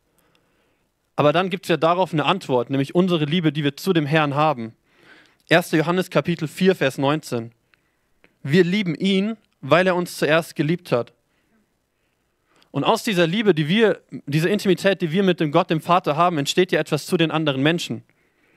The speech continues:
Johannes Kapitel dreizehn, Vers vierunddreißig bis fünfunddreißig.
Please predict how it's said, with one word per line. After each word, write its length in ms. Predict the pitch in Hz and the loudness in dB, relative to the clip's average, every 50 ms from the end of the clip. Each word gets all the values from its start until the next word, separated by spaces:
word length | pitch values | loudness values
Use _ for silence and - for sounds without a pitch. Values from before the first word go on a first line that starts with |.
| _ _ _ _ _ _ _ _ _ _ - - - _ | _ _ _ _ _ _ _ _ _ _ -20 -20 -10 _
Johannes 400 | - 139 143 185 208 220 185 - | 0 0 2 2 0 -2 -2 0
Kapitel 400 | - 175 147 - 202 - 190 156 | 0 -2 0 0 -4 -2 -2 -2
dreizehn, 460 | 135 156 143 170 202 185 - 185 165 | 0 2 2 2 2 2 -2 -4 -2
Vers 200 | - 160 147 - | 0 0 -2 -2
vierunddreißig 540 | - - 190 196 180 160 156 156 156 160 147 | 0 0 0 0 2 2 0 0 0 -2 -6
bis 140 | - 147 - | -6 -6 -2
fünfunddreißig. 760 | - 185 180 170 147 131 120 120 120 117 - 127 117 - - | 0 0 2 2 0 0 0 -2 -2 -2 -4 -8 -10 -10 -16